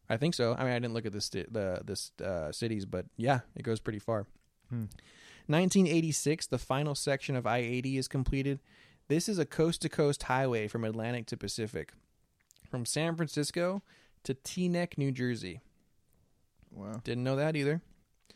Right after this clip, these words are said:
Speaker 1: And then in nineteen ninety, the final section of I ten is built in Arizona. I ten runs from Santa Monica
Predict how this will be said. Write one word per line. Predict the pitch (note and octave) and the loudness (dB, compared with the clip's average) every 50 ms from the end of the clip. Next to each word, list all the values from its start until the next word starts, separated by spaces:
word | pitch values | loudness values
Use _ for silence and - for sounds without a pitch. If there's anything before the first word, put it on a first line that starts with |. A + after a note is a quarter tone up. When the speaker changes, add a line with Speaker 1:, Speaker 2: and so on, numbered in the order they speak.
| _ - - - - - - - | _ -20 -20 -20 -20 -12 -2 2
Speaker 1:
And | C#3 D3 | 4 4
then | D3+ D3+ | 6 6
in | C#3+ C#3+ C#3+ | 4 4 4
nineteen | D3 F3 G#3 A3 G3+ - G3 F#3+ F3 D#3 C#3+ | 4 4 4 2 2 0 2 4 4 4 4
ninety, | C#3 C#3+ D#3 D#3 C#3+ B2+ B2 | 4 2 2 0 0 0 0
the | A#2+ A#2 | 0 -2
final | - - C3+ C3+ D3 D#3+ D#3+ C#3+ | -2 0 0 0 0 0 0 -2
section | - - D#3 C#3 C#3 - - D3 C3 A#2+ | 0 2 2 2 2 0 -2 -2 -2 0
of | A2+ A#2 A2+ | -2 -2 -2
I | - G#2+ A2+ A2+ | 0 0 0 0
ten | A2+ - - - F3 F3 D#3+ C#3 C3 B2 | -2 -4 -6 -4 -2 0 0 0 0 0
is | A#2+ A2+ A2+ | -2 -4 -4
built | A#2 A#2 A2+ A2 - | -2 0 0 0 0
in | B2 A2 | -2 -4
Arizona. | G2+ G#2 G2 G2+ G2+ G#2 A2+ A#2 B2 B2+ A#2 G#2 F2+ - | -4 -2 -2 -2 -2 -2 0 0 0 0 -2 -2 -4 -4
I | - G2 G2+ - | -6 -6 -8 -8
ten | - - - D3 D3 C#3 | -8 -4 -2 0 0 0
runs | A#2+ A2+ A2+ A2+ A2 | 0 -2 -2 -4 -4
from | - G#2 G#2 | -6 -8 -8
Santa | - - A2+ G2+ G#2 G2+ | -6 -6 -6 -4 -4 -4
Monica | G2 G#2+ C3 D#3+ F3 F#3 - F#3+ F#3 F#3 F#3 | -2 0 0 2 2 0 0 0 0 0 -2